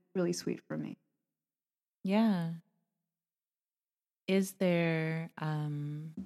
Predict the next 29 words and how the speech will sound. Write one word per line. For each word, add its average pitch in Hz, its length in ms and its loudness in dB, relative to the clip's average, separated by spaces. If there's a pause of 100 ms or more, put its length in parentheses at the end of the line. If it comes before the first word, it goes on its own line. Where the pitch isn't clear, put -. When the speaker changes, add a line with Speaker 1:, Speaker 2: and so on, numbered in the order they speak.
(640)
Speaker 2:
like, 175 180 -2
how, 175 840 0 (1800)
I 170 40 -10
guess, - 160 -10
how 190 220 0
would 185 220 0
you 165 140 0
like 151 260 0
to, 147 840 -2 (220)
um, 160 680 -6 (880)
would 196 140 8
you 196 80 6
like 165 180 8
to - 80 0
honor 160 260 4
your 151 180 2
father 143 720 0
in 160 100 2
any 151 280 2
way 139 640 -4 (580)
right 156 240 4
now? 147 160 2
Like, 143 180 0
what 165 160 6
do - 140 -4
you 156 100 2
think 143 580 -6 (400)
would 151 260 -2
feel 143 800 -4